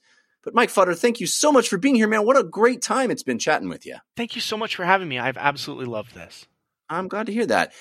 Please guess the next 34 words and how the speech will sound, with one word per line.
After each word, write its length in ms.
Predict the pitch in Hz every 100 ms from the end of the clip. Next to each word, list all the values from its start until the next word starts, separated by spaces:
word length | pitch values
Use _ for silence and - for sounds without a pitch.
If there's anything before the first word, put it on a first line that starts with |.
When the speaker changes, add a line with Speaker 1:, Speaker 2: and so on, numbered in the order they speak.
| - -
Speaker 1:
Uh, 200 | 143 151
tell 260 | - 247 254
folks 360 | 247 - 233 -
where 220 | 208 196
they 160 | 196
can 380 | 196 208 180 170
keep 240 | - 185 185
up 160 | 180
with 120 | 156
you 200 | 165 170
and 100 | 160
the 60 | 139
things 240 | 156 139
you 80 | 160
do 160 | 135 85
online. 360 | 73 64 50 _ _ - -
Speaker 2:
Oh, 120 | 240
great. 240 | 220 196
Thanks. 340 | 208 160 - -
Um, 340 | 170 170 165 147
on 180 | 156 143
Twitter, 400 | - 185 254 -
I'm 300 | 147 151 147 - -
at 260 | 180 - - -
Futterish, 400 | 165 208 233 -
F 200 | 160 165
U 160 | 165 170
T 220 | 123 180
T 340 | 170 175 143 165
E 40 |
R 420 | 147 151 170 185
I 220 | - 143 143
S 320 | 131 127 -
H. 340 | 151 196 -